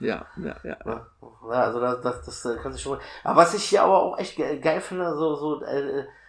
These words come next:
Speaker 2: de-, das Intro schon, ne, dass du da halt auch in diese Montage hast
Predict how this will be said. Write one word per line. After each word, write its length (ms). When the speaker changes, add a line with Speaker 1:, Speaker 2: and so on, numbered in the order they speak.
Speaker 2:
de-, 300
das 200
Intro 280
schon, 280
ne, 120
dass 180
du 60
da 240
halt 240
auch 220
in 120
diese 220
Montage 460
hast 200